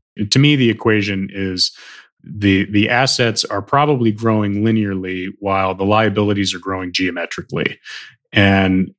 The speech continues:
that, that natural law is what you're trying to fight. And you can do all the trust work and planning and all that as possible. If those liabilities not only increase geometrically, but go even asymptotically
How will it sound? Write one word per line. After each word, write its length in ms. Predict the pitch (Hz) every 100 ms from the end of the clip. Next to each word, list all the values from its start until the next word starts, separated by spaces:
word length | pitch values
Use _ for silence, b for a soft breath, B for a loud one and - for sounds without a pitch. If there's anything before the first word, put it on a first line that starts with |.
| _
that, 520 | 92 117 113 110 -
that 260 | 110 110 107
natural 500 | 113 113 - 104 107
law 440 | 117 117 101 98
is 200 | - 101
what 180 | 101 95
you're 80 | -
trying 240 | 110 98
to 60 | 92
fight. 460 | - 127 87 85 - -
And 340 | 98 95 98
you 80 | 110
can 80 | 113
do 100 | 113
all 140 | 113
the 340 | 107 104 98 101 _ _ - - -
trust 340 | 113 104 -
work 280 | 104 98 95
and 140 | 90
planning 420 | - 107 104 101 98
and 80 |
all 160 | 95 95
that 320 | 95 95 - _ 101
as 100 | -
possible. 640 | 117 117 107 95 92 - B B B B
If 160 | 110 104
those 220 | 110 107
liabilities 720 | 117 127 110 117 117 107 101
not 160 | 113
only 260 | 117 107 98
increase 340 | 104 - 104
geometrically, 800 | 98 - 101 98 107 110 101 98
but 180 | 92 92
go 220 | 104 104
even 340 | 101 90 87 90 _
asymptotically 1160 | 113 113 - 90 - 156 151 - 95 90 92 -